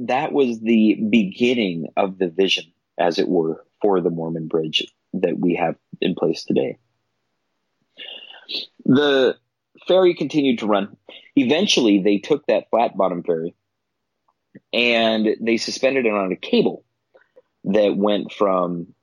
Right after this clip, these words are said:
uh, one side of the river to the other side. What they had experienced initially was a drift.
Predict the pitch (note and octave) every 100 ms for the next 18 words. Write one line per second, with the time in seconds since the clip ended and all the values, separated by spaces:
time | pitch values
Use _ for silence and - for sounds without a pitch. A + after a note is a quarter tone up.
0 | _ E2+ E2+ D#2+ - - - G2+ A2 A2
1 | B2 F#2+ F2 F2+ F2+ - F2 F2 A2 F#2+
2 | - - C#2 - - - - - A2 C3+
3 | C3+ A#2 G#2 G2+ G2+ - - D3 A#2+ G2+
4 | - G#2+ A#2+ - A#2+ G2+ F#2 D#2 G2 G2
5 | F#2+ E2+ B2 G#2 - -